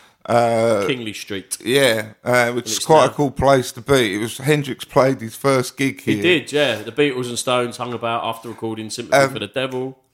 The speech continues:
Speaker 1: Uh, Paul McCartney met Linda
Speaker 2: He did.
Speaker 1: here,
Speaker 2: He
Speaker 1: which
Speaker 2: did.
Speaker 1: is pretty amazing. Even that in itself is a pretty cool thing that wouldn't have
Speaker 2: Yeah.
Speaker 1: happened without the podcast, like, to
Speaker 2: Yeah.
Speaker 1: be in this quite historic place.
Speaker 2: Yeah, which, so it's now called The Court,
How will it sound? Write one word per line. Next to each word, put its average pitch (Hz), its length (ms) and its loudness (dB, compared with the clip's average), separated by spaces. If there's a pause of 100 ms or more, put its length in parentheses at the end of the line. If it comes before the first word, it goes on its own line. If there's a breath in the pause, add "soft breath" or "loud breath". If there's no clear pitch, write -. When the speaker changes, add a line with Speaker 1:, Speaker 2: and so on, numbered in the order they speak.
(460)
Speaker 1:
Uh, 113 800 4
Paul 160 320 -2
McCartney 139 600 2
met 120 340 -2 (200)
Linda 110 800 -2 (200)
Speaker 2:
He 123 80 -6
did. 165 180 0
Speaker 1:
here, 107 460 2 (360 soft breath)
Speaker 2:
He - 60 -6
Speaker 1:
which 160 60 0
Speaker 2:
did. 156 80 2
Speaker 1:
is 139 100 0
pretty 208 280 4
amazing. 180 440 4
Even 185 320 2
that 165 460 2
in 151 120 2
itself 175 380 2
is 117 120 -10
a - 40 -18
pretty 110 220 0
cool 120 220 -2
thing 120 260 -2
that 123 80 -4
wouldn't 117 180 -2
have 117 80 -4
Speaker 2:
Yeah. 117 80 0
Speaker 1:
happened 110 200 -4
without 107 240 -4
the 95 180 -6
podcast, 107 560 -4
like, 113 220 -4
to 110 80 -18
Speaker 2:
Yeah. 113 120 -6
Speaker 1:
be 120 140 2
in 113 100 -4
this 113 160 -6
quite 113 360 0
historic 110 540 -6
place. 120 380 0
Speaker 2:
Yeah, 123 160 4
which, 113 180 2
so 139 120 2
it's 117 280 -4
now 131 140 0
called 117 240 -6
The 110 80 -6
Court, - 520 -4